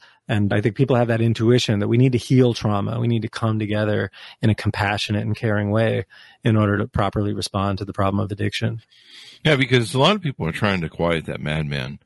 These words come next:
Speaker 2: and dealing with trauma from childhood. And so they go to some sort of crutch to do it. And then, and then it, it probably eventually becomes an addiction. I saw, in two thousand four is when I first saw the, uh,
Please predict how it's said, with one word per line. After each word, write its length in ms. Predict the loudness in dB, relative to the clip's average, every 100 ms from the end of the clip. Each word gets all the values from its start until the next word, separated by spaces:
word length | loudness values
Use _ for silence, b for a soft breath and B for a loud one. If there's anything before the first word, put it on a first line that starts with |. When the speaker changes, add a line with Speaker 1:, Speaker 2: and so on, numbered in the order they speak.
| 0
Speaker 2:
and 400 | 2 2 0 0
dealing 260 | 0 0
with 120 | -4 -4
trauma 280 | -4 -4
from 220 | -6 -10 -6
childhood. 540 | -4 -2 -2 -4 -4
And 180 | -2 -2
so 380 | 2 4 4 2 0
they 380 | 0 0 -2 -10 _ -4
go 160 | -2
to 60 | -2
some 200 | -4 -6
sort 180 | -4 -6
of 60 | -4
crutch 380 | -2 -2 -2
to 80 | -4
do 240 | 0 2 2
it. 160 | -2 -12 _
And 400 | 0 2 0 0
then, 460 | 2 2 0 -4 -10 _ _ _
and 200 | -2 0
then 400 | 2 0 -2 -4
it, 180 | -6 -6 -4
it 200 | -4 -2
probably 300 | -2 -2 -6
eventually 360 | -6 -6 -6
becomes 340 | -8 -6 -6 -6
an 80 | -8
addiction. 580 | -2 -2 -2 -4 -6 -10 B B B B
I 100 | -2
saw, 520 | -2 -2 -2 0 0 -2 -14 _ -12
in 200 | -12 -4
two 160 | 0
thousand 260 | 2 2 -2
four 240 | 0 2 2
is 100 | 0
when 140 | -2
I 100 | -2
first 300 | -2 -4 -6
saw 180 | -4 -4
the, 380 | -2 -2 -2
uh, 40 | -4